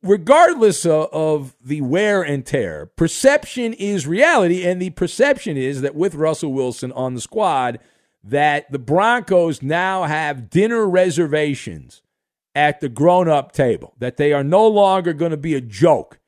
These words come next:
in the N F L. I agree with that. I think that absolutely. Right now, the Broncos immediately become a threat. The problem is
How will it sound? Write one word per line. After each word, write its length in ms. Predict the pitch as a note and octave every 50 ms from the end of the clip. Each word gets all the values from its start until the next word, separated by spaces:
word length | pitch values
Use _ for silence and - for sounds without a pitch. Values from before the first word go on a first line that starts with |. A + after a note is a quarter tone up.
| _ _ _ _ _ _
in 140 | - C3 C#3
the 160 | C#3+ D3 D3
N 140 | D#3+ D#3+ D3+
F 180 | D3 C3+ B2+ -
L. 100 | C#3 D#3+
I 120 | G3 B3+ D#4+
agree 220 | D4+ D#4 F#4+ F#4+
with 140 | E4+ A#3 C#3
that. 120 | G2+ G#2+
I 80 | C#3+ F#3
think 160 | G#3 G#3 G#3
that 180 | G#3 F3+ F#3 G3+
absolutely. 300 | G#3 - B3+ G#3+ D#3+ C3+
Right 200 | E3+ G#3 B3 A3+
now, 180 | A3 G#3 G3+
the 80 | G3+ E3+
Broncos 420 | C#3+ F#3+ E3+ E3+ E3+ - F3+ C#3
immediately 540 | C#3 C#3 D3+ F#3 A3+ A#3+ A3+ G#3+ G3+ F#3 F3+
become 200 | E3+ D3+ F3+ D#3
a 40 | C#3
threat. 140 | D3+ D3 -
The 60 | C#3+
problem 360 | - - C#4+ D#4 E4 D4 A3+
is 260 | G#3 G3+ G3 E3+ -